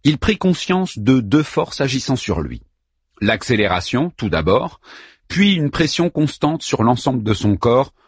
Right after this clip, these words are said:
sans doute engendrée par un champ de force. Non seulement il était coincé sur les coussins rouges du fauteuil, mais en outre, il avait la sensation qu'on lui écrasait un oreiller sur le visage, le torse, la bouche, les poumons,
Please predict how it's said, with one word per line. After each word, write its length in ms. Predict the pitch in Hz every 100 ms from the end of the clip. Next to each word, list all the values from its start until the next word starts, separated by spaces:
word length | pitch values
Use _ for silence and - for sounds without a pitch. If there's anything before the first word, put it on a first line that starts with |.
| _
sans 260 | - 147 123
doute 260 | 117 143
engendrée 380 | 117 104 101 110
par 200 | 107 92
un 60 | 92
champ 200 | 95 73
de 60 |
force. 560 | 67 - 55 - - - _ _ _ _ _ _ _ _ -
Non 200 | 160 214
seulement 560 | - 170 156 151 151 -
il 160 | 127
était 220 | 208 -
coincé 420 | 247 190 160 - 156
sur 260 | - 104
les 120 | 87
coussins 360 | - 117 107 98
rouges 300 | 87 98 85
du 120 | 78
fauteuil, 540 | - 104 - 226 156 - _
mais 220 | 135 156
en 120 | 170
outre, 300 | 185 196 - -
il 160 | 135 147
avait 160 | 143
la 100 | 123
sensation 580 | 107 110 - 90 - 113
qu'on 200 | - 110
lui 220 | 90 98
écrasait 400 | 110 - 113 95
un 160 | 95 85
oreiller 340 | 92 95 87
sur 220 | 80 - 76
le 100 | 78
visage, 580 | 82 90 123 160 170 -
le 180 | 98 87 _
torse, 360 | 156 175 - -
la 140 | 85
bouche, 540 | 90 90 131 - - -
les 100 | 82 69 _
poumons, 460 | - 113 101 123